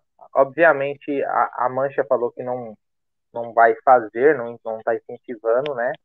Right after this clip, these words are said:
nesse momento. O próprio perfil Corredor Alviverde também falou que não, não fará, mas é óbvio que muitos palmeirenses vão pra porta da academia amanhã. Então, mesmo que não seja algo combinado, eu não tenho dúvidas que vai ter bastante gente lá, a não ser que seja feito algum tipo de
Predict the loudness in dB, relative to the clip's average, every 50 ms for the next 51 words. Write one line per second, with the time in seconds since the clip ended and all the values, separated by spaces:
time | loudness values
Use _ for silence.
0 | -14 -16 -16 _ _ -12 -8 -8 -6 -6 -4 -4 -4 -6 -6 -8 -10 -10 _ _
1 | _ _ _ _ _ _ -4 2 4 4 4 4 2 0 4 6 6 6 4 4
2 | 0 2 4 4 4 4 6 6 6 8 8 6 4 4 0 0 0 0 0 -2
3 | -4 -4 -2 0 0 0 0 -2 -6 -6 -4 -2 -2 -2 -2 -4 _ _ _ _
4 | _ _ _ _ _ _ _ _ -4 -2 -2 0 2 4 6 6 8 8 6 6
5 | 6 6 4 6 8 8 8 8 8 6 6 8 8 8 8 6 0 -14 -18 -18
6 | _ _ _ _ _ _ _ _ _ _ _ _ -14 -12 -10 -8 -10 -8 _ -4
7 | -4 -2 0 0 0 -2 -4 -6 -8 -4 0 0 0 2 2 2 2 4 4 4
8 | 4 4 4 4 4 6 6 4 4 4 4 2 2 4 2 2 4 2 -2 0
9 | -2 -2 -4 -8 _ _ _ _ _ _ _ _ _ _ _ -8 -2 0 2 4
10 | 4 2 2 2 -6 -6 -4 -2 -2 -2 0 0 2 6 8 8 8 8 8 6
11 | 4 -2 -6 -6 _ _ -2 0 0 0 0 -2 -2 0 2 4 6 4 4 2
12 | 0 -8 -12 _ _ _ _ _ _ _ _ _ _ _ -10 -10 -4 -2 0 0
13 | 0 0 -2 -2 -2 -2 -2 -4 -2 0 0 0 2 2 4 2 2 2 0 -6
14 | -6 -6 -8 -8 -6 -4 -6 -6 -4 0 2 6 6 6 6 6 4 2 2 2
15 | 2 0 -2 -2 -2 -2 -2 0 0 0 0 -2 0 0 -2 -2 -4 -8 -8 -10
16 | -12 -12 -10 -12